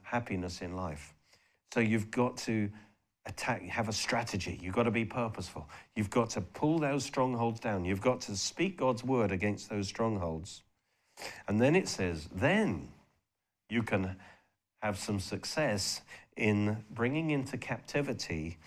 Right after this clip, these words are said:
every thought to the obedience of Christ. So then the pirates surrendered en masse,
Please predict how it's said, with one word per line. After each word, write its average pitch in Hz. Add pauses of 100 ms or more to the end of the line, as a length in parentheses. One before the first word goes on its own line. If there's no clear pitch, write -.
(320)
every 123
thought 113
to 101
the 90
obedience 92
of 90
Christ. 78 (440)
So 110 (380)
then 120 (100)
the 107
pirates 110
surrendered 107
en 92
masse, 90